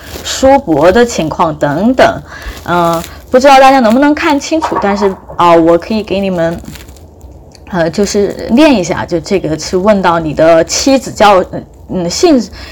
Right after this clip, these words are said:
姓什么，名什么，然后他这个下面其实就已经标注了一个，呃，小角。呃，然后包括这个后面，他们这个有问到这个应该是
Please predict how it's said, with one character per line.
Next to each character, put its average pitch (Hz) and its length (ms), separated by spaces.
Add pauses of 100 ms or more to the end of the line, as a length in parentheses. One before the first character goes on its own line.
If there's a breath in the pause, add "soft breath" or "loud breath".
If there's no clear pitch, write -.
(140)
姓 339 260
什 226 140
么， 196 100
名 196 280
什 247 160
么， 190 240 (420 loud breath)
然 170 140
后 190 80
他 190 160
这 185 120
个 196 120
下 190 240
面 170 260
其 - 180
实 175 60
就 185 140
已 151 100
经 156 180
标 190 300
注 196 220
了 160 60
一 294 180
个， 311 360 (580 loud breath)
呃， 156 360
小 147 240
角。 123 260 (720 loud breath)
呃， 160 460
然 165 120
后 175 140
包 196 200
括 208 200
这 214 120
个 208 100
后 370 240
面， 175 320 (500 loud breath)
他 208 220
们 202 540
这 214 200
个 170 440
有 170 220
问 208 280
到 175 400
这 185 240
个 135 280
应 180 120
该 202 140
是 180 480